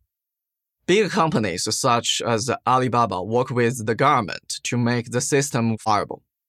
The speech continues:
Imagine the government knows and judge what you buy on Amazon, and you get the idea. It's assumed that in the near future, the system will be mandated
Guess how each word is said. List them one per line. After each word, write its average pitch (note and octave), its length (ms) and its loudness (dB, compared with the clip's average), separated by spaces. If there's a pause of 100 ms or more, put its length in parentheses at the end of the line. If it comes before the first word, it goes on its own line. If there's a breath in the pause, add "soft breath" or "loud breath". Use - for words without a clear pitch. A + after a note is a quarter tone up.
(160)
Imagine F#3+ 480 2
the G3+ 80 0
government C3 480 0
knows B2+ 480 0
and A#2+ 240 -2
judge C#3 640 0
what B2+ 340 0
you B2 180 0
buy G#2+ 480 0 (120)
on A#2 200 0
Amazon, C3 440 -2 (160)
and A2+ 200 -2
you A#2 160 0
get B2+ 360 0
the G#2+ 100 -2
idea. F#2 300 -10 (1300)
It's E3+ 180 -2
assumed D3 540 0
that A2+ 400 0
in C3 140 0
the B2+ 60 0
near C#3+ 240 2
future, D3+ 500 -2 (200)
the B2+ 80 -4
system C#3+ 540 2
will B2 160 4
be B2 160 0
mandated A#2+ 580 2